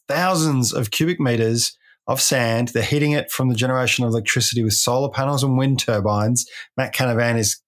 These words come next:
currently having a m-, total mental breakdown about this idea. They're packed into insulated silos,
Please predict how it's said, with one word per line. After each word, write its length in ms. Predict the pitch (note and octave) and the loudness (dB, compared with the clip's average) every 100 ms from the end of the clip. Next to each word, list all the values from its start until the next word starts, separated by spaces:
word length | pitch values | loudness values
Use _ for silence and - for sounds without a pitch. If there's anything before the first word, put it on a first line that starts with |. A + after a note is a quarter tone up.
| - | -12
currently 580 | - C3+ C#3+ - C3 B2 | -4 -2 -2 -2 0 0
having 280 | A#2 A#2+ A#2+ | 0 0 0
a 60 | |
m-, 520 | A#2 A#2 B2+ B2+ B2 - - - | 2 2 4 2 0 -4 -12 -10
total 300 | - F3 F3 | -6 -2 0
mental 300 | E3 D3 - | 0 -2 -4
breakdown 420 | A#2+ B2+ A#2+ A#2+ A2 | -2 -2 0 -2 0
about 200 | A2 G#2 | 0 0
this 200 | G#2+ - | -2 -2
idea. 340 | G#2 G#2 G#2+ - - - - - - | -2 -2 -2 -6 -14 -12 -12 -10 -2
They're 180 | A#2+ | -2
packed 380 | - - E3+ E3+ | 0 -2 -2 0
into 240 | E3+ D3 C#3+ _ _ | 0 0 -2 _ _
insulated 540 | E3+ F3 F#3 F3 E3+ D3+ | 0 0 2 0 0 -2
silos, 800 | - B2+ A2+ G2+ G2 G2+ C#3+ | 0 0 0 0 0 0 -2